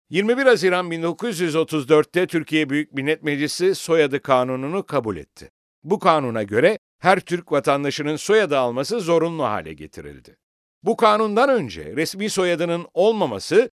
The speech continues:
ticari ve sosyal ilişkileri çok karmaşık hale getiriyordu. İnsanlar soyadı yerine babalarının adını, memleketlerinin adını, mesleklerini veya bir lakap kullanıyorlardı. Örneğin Demirci Ali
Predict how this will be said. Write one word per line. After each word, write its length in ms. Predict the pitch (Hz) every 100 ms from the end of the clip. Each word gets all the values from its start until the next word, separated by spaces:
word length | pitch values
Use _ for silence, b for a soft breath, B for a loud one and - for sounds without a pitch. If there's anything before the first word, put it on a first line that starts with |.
| _
ticari 580 | 175 151 170 156 175 160
ve 140 | 143
sosyal 460 | 120 123 113 202 240
ilişkileri 640 | 170 135 - 135 175 190
çok 300 | - 190 -
karmaşık 520 | 139 123 120 123 127
hale 240 | 110 92 80
getiriyordu. 640 | 80 - 80 76 76 _ _ _ _ _ _
İnsanlar 500 | 151 156 165 160 170
soyadı 420 | 151 160 160 135 127
yerine 400 | 117 117 180 147
babalarının 640 | 131 123 120 127 151 113 76
adını, 480 | 87 80 107 202 - _ 127
memleketlerinin 920 | 147 151 147 139 - 131 139 170 135
adını, 440 | 82 82 82 147 185
mesleklerini 760 | 131 143 147 135 120 127 180
veya 280 | 135 135 156 _ _
bir 160 | 139 170
lakap 560 | 135 131 127 151 127 -
kullanıyorlardı. 880 | 98 85 80 73 69 67 65 _ _ _ _ _ _ _ _
Örneğin 400 | 160 185 190 170 _
Demirci 540 | 131 160 160 151 127 143
Ali 360 | 90 82 127